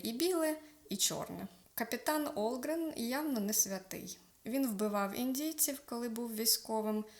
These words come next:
бо йому так наказували. А тепер він страждає від кошмарів та зазирає у пляшку. Здається, життя для нього закінчене,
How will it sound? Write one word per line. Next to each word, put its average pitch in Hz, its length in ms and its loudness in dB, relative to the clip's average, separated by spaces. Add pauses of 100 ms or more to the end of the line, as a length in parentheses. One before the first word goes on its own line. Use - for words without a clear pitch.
(120)
бо 233 160 0
йому 294 240 2
так 220 260 -2
наказували. 185 720 -4 (360)
А 214 100 0
тепер 330 580 2
він 262 140 -2
страждає 202 640 0
від 185 160 -6
кошмарів 285 600 -2 (140)
та 262 140 2
зазирає 202 640 2
у 180 60 -6
пляшку. - 580 -8 (280)
Здається, 277 520 2
життя 254 320 2
для 226 180 -2
нього 240 300 2
закінчене, 180 840 0